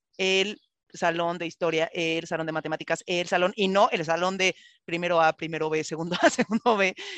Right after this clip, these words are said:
que a muchos nos, no-, nos tocó experimentar, ¿no? Y creo que esto, esto va a ayudar eventualmente, porque la parte de cómo educas después se, se, se termina también, o más bien, a-, ahorita lo, como pasa al revés, que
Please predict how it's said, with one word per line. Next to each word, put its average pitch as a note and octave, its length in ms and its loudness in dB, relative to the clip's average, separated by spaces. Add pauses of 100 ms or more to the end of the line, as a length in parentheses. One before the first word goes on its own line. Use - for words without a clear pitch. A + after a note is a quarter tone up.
(100)
que C#4 80 0
a B3+ 40 2
muchos F#4 440 -2
nos, D4+ 280 -4
no-, A3+ 180 -2
nos G#3+ 240 -4
tocó A#3+ 280 -2
experimentar, C#3 760 -4 (140)
¿no? F3 160 -2
Y A#3 100 -4
creo A3+ 160 -4
que C4 200 -2 (360)
esto, B3+ 340 -2
esto - 280 -4 (160)
va G#3 120 4
a - 20 2
ayudar F3 680 0
eventualmente, E3 1000 -2 (880)
porque A#3 240 0
la A3+ 100 4
parte C4+ 300 2
de D4+ 80 2
cómo B3 340 0
educas F3+ 640 -4
después F#3 360 -8
se, G#3+ 200 -2
se, - 180 -6
se F3 160 -8
termina F3 380 -4
también, D#3+ 460 -2 (300)
o - 100 -4
más F3+ 160 2
bien, F3+ 160 0
a-, D3+ 80 2
ahorita F3 340 0
lo, D#3 240 -4
como - 380 -8
pasa E3+ 240 0
al C#3+ 80 0
revés, E3 280 0
que - 220 -8